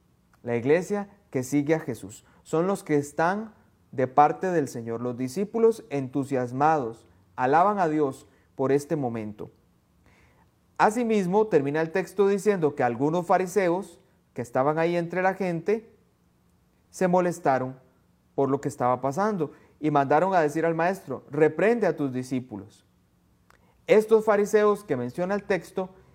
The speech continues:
señala propiamente al pueblo de Israel que se resiste a este seguimiento de Jesús. Están los discípulos,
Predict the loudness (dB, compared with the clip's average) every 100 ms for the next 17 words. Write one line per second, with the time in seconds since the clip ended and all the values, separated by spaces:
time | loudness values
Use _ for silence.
0 | _ _ -10 -4 2 2 2 -2 -8 _
1 | -4 0 0 0 -2 -2 -2 -4 2 4
2 | 4 0 0 2 2 2 0 -6 _ _
3 | _ _ -2 -2 0 0 0 0 -2 -2
4 | -2 -2 -2 -8 _ _ -2 2 2 -2
5 | -4 -2 -2 -4 -4 -2 -2 -2 -6 -10
6 | -14 -8 -2 0 0 0 -2 -4 0 0
7 | 0 -4